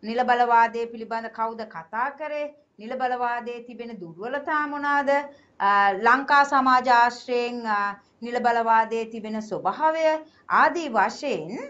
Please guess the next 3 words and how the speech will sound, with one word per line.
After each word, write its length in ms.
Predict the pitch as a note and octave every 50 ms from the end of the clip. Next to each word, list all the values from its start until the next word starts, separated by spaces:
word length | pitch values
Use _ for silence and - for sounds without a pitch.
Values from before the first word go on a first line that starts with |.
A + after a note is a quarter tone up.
| C5 _ _ _ _ _ _ -
මේ 240 | F#3 G#3+ C4+ D#4 F4+
මාතෘකාවට 960 | F4 B3+ G3+ G3+ A#3 C4 C4 C4 - D4 C#4+ - C#4+ C#4 C#4 C#4 C#4 C#4 C#4 C#4 - -
අදාළ 600 | D3+ E3 G3+ G#3+ C4 C#4+ B3 F3 D3+ C#3+ C#3+